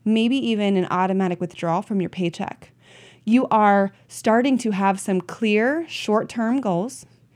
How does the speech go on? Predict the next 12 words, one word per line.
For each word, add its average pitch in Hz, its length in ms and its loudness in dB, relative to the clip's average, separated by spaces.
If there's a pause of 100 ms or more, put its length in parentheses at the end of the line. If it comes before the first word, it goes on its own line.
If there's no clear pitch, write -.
(360)
and 247 240 4
many 427 280 2
people 269 480 0
feel 240 420 0
like 226 220 0
this 202 520 -2
is 226 200 -2
where 220 140 0
the 202 60 -2
sweet 190 320 -8
spot - 260 -6
is, - 280 -12